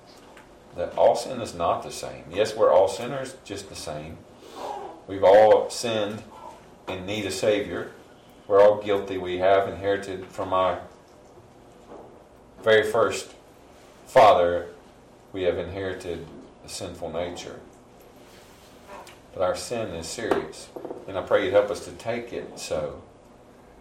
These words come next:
and be cautious of what we get involved in and where we go, where we allow it to take us.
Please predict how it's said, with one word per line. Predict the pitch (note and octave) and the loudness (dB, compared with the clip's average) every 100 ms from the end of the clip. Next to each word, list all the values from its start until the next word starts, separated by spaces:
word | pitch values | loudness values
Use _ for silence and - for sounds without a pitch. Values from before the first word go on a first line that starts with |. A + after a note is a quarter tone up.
| - - - - - - - - | -20 -20 -20 -20 -20 -20 -20 -16
and | F2+ | -8
be | G2+ - | -8 -6
cautious | - A#2+ G2+ - F#2 | 6 8 8 4 -6
of | G2 | -2
what | G2 G2+ | 0 0
we | G2 | 0
get | G2+ | -4
involved | F#2 E2+ F#2+ A2 - | -4 6 8 8 6
in | F2+ D#2+ | 0 -8
and | D#2+ | -6
where | G#2 G#2 F#2 | 4 4 4
we | F2+ | 0
go, | G2 G#2 - | 8 8 8
where | G#2+ G2 | 4 4
we | F#2+ | 6
allow | F#2 G2+ G2 | 8 8 6
it | - | 2
to | - | -4
take | F#2 F2 D#2+ | -2 -2 -6
us. | D2 - - | -10 -12 -14